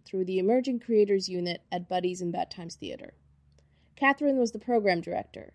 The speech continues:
and I was an awkward comedian fumbling my way into theater. Before meeting her, I had already read and adored Catherine's award-winning novel Scarborough, so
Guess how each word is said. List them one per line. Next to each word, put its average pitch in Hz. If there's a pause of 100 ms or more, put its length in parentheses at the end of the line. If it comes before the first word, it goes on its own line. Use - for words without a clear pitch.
(100)
and 202
I 220
was 196
an 180
awkward 294
comedian 185
fumbling 196
my 175
way 170
into 175 (160)
theater. 220 (1200)
Before 381
meeting 240
her, 214
I 214
had 240
already 226
read 190
and 185
adored 175
Catherine's 175
award-winning 175
novel 180
Scarborough, -
so 185